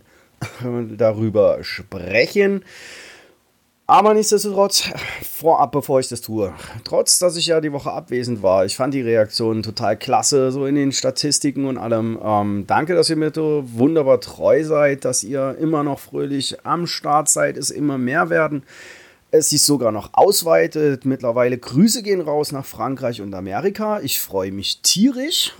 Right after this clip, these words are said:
Und, ähm, ja, ich lade auch in dieser Folge jetzt vorneweg schon direkt wieder ein. Geht auf die Seite, haut mal unten in die Kommentare was rein. Ich hab auch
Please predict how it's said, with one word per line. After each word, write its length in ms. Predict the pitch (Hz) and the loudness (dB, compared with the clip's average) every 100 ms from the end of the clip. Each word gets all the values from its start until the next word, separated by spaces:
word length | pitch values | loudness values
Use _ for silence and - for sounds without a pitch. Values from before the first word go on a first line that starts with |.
| - | -6
Und, 600 | 156 151 151 151 147 - - | -2 0 0 -2 -4 -8 -10
ähm, 600 | 151 147 143 139 139 135 | -6 -2 0 0 -2 -2
ja, 300 | 131 190 233 | 0 -2 -2
ich 120 | 165 | -2
lade 240 | 151 151 131 | -2 0 -2
auch 120 | - | -2
in 100 | 127 | -6
dieser 260 | 151 160 | -6 -8
Folge 540 | 147 151 147 147 147 - - | -2 -2 0 0 -2 -4 2
jetzt 280 | 135 - - | 2 2 0
vorneweg 500 | 156 156 160 220 - | 0 0 0 -2 -2
schon 200 | 208 190 | -4 -4
direkt 260 | 180 180 | -6 -8
wieder 220 | 175 160 135 | -8 -6 -2
ein. 340 | 120 113 104 _ _ _ _ | -2 -4 -8 _ _ _ _
Geht 200 | 165 202 | 4 4
auf 120 | 214 | 0
die 120 | 214 | -10
Seite, 520 | 190 175 175 170 170 165 - - _ - | -6 -2 -2 -2 -6 -8 -16 -20 _ 2
haut 200 | 135 196 | 2 4
mal 140 | 208 | 0
unten 400 | - 170 196 180 | 0 2 0 -2
in 160 | 175 170 | -4 -4
die 80 | 165 | -6
Kommentare 680 | 143 139 131 123 117 156 | -6 -4 -4 0 2 0
was 240 | 180 185 - | -4 -6 0
rein. 240 | 180 190 | 2 0
Ich 120 | 185 165 | -2 -4
hab 180 | 151 | -4
auch 240 | - 127 | -2 -4